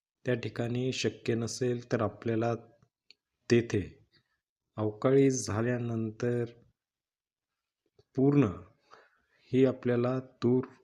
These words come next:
सुकू देणं, वाळू देणं ही अत्यंत आवश्यक आहे. हे नियोजन शेतकऱ्यांना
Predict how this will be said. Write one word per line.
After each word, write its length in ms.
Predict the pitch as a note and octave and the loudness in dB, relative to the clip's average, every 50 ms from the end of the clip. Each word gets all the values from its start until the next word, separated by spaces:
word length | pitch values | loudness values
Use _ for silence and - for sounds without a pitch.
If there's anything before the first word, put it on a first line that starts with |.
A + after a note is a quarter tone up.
| - - | -20 -18
सुकू 360 | - - A#2 - - C#3+ C#3 | -14 -14 -12 -4 0 2 2
देणं, 340 | C3 A#2+ A#2 A2 A2 A2 A#2 C#3 C3 | 4 4 2 2 0 -2 -4 -6 -4
वाळू 340 | G#2+ G#2+ A#2 B2+ C3 C3 B2 | -2 0 2 2 2 2 2
देणं 280 | A2 A2 A2+ A#2+ A#2 G#2+ | 0 -2 -2 -2 -4 -6
ही 200 | G#2 - D3+ D3+ - | -8 -8 -12 -10 -8
अत्यंत 480 | A2+ G#2+ - - - B2+ B2+ B2+ B2 C3+ | -10 -10 -6 -2 -2 0 0 -2 -4 -4
आवश्यक 580 | C3 A2+ G#2+ A2+ A#2 A#2 - - A#2 G#2 - | -2 0 0 0 0 -2 -4 -8 -8 -6 -6
आहे. 220 | G#2 G2 F#2+ F2+ E2+ - _ - F2+ F2+ - - - - _ _ _ _ - | -6 -6 -6 -8 -10 -14 _ -20 -20 -20 -20 -20 -20 -20 _ _ _ _ -2
हे 220 | B2 B2+ C3 C#3 C3+ | 2 4 4 4 4
नियोजन 600 | B2+ A#2+ A#2 A#2+ A#2+ A#2+ A#2+ A2+ A#2 B2+ C3 B2 | 2 2 0 0 0 0 0 2 2 2 0 0
शेतकऱ्यांना 720 | A2 - A2 - - - - A#2+ A#2 A#2+ A#2 A#2+ A#2+ B2 B2+ | -2 -4 -6 -6 -8 -6 -4 -2 -2 -2 -2 -4 -4 -6 -6